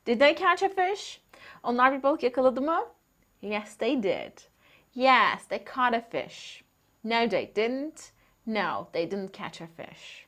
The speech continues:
Soru cümlesinde ve olumsuz cümlede catch, olumlu cümlede caught. İkinci hali. Lütfen dikkat edin. Şimdi yine bir practice'imiz var. Ben size otuz saniye vereceğim. Daha fazlasına ihtiyaç duyarsanız lütfen durdurun.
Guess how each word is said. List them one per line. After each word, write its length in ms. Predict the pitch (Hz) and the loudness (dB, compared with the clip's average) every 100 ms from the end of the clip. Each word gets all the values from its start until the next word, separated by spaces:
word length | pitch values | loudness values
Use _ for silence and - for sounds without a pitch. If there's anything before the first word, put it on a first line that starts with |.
| _ | _
Soru 280 | - 294 311 | 2 4 4
cümlesinde 540 | 285 277 269 - 262 | 4 2 0 0 -2
ve 60 | 247 | 0
olumsuz 400 | 214 226 - 208 | -2 -4 -6 -10
cümlede 360 | 190 160 - - | -8 -8 -10 -12
catch, 580 | - 240 247 254 - - - - - _ | -6 2 4 2 -2 -16 -18 -20 -20 _
olumlu 340 | 214 226 226 208 | 0 0 0 -4
cümlede 420 | 190 175 190 208 - | -4 -4 -4 -6 -8
caught. 640 | 180 165 147 98 - - - _ | 0 4 4 2 -6 -16 -20 _
İkinci 320 | - - - | -16 -14 -14
hali. 320 | 170 - - - _ _ - | -16 -18 -18 -20 _ _ -16
Lütfen 300 | 220 185 - | -8 -8 -8
dikkat 220 | - - | -14 -20
edin. 200 | - - _ _ - - | -20 -20 _ _ -20 -8
Şimdi 280 | - 381 370 | -2 0 0
yine 160 | 330 | 0
bir 120 | 311 330 | -2 0
practice'imiz 680 | 311 294 311 - 262 254 | -2 -2 -6 -6 -4 0
var. 260 | 247 285 415 - _ | 4 4 2 -10 _
Ben 160 | 277 311 | 4 4
size 200 | 320 285 | 2 -4
otuz 220 | 294 302 | -4 -8
saniye 400 | - 285 254 247 | -4 0 2 0
vereceğim. 440 | 226 214 247 311 220 | 0 -2 -2 -2 0
Daha 140 | 240 | 2
fazlasına 460 | 392 359 302 294 269 | 6 6 6 -4 -6
ihtiyaç 420 | 269 254 247 - | -4 -6 -6 -2
duyarsanız 480 | 214 202 175 170 190 | -2 -2 -6 -12 -12
lütfen 420 | 214 311 302 302 | -12 -8 -6 -4
durdurun. 460 | 311 262 311 359 | -4 -2 -4 -4